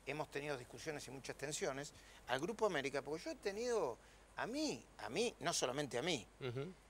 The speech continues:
Speaker 1: a muchos periodistas de este grupo pidieron la cabeza, pero muchas veces, ¿eh?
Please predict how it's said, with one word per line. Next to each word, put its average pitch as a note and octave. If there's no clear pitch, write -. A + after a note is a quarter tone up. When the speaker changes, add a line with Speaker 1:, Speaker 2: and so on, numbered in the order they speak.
Speaker 1:
a -
muchos A3+
periodistas C3
de C3+
este C3
grupo G3+
pidieron G3
la C3+
cabeza, D#3+
pero A#2+
muchas E3+
veces, -
¿eh? F#3